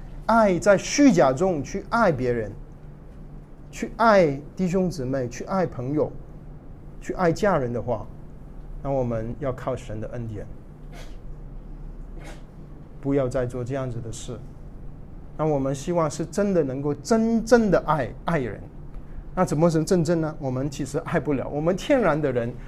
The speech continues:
我们会爱自己，我们爱别人我们很难，我们会爱自己是最自然的，生出来我们就爱自己。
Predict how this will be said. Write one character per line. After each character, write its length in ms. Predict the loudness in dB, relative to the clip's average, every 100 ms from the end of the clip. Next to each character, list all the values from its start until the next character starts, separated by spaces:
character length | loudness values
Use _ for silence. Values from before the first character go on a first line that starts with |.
| -10 -2
我 140 | 2
们 240 | 2 2
会 200 | 6 4 6
爱 220 | 8 8
自 180 | 8 4
己， 220 | 2 -6 -10 -4
我 80 | 2
们 160 | 2 6
爱 160 | 8
别 140 | 10 8
人 140 | 6
我 80 | 4
们 120 | 0
很 140 | -2
难， 140 | -6 -4
我 100 | 2
们 220 | 4 4 2 -10 -14 -14 -14 0
会 100 | 4 6
爱 240 | 10 10
自 160 | 10 4
己 140 | 2
是 140 | 2
最 120 | 4 6
自 140 | 6
然 200 | 2 2
的， 160 | 0 -4 -8 -14 -16 -16 2
生 220 | 8 10
出 140 | 12 12
来 120 | 12
我 140 | 10
们 140 | 8 6
就 100 | 8
爱 180 | 8
自 160 | 8 6
己。 200 | 2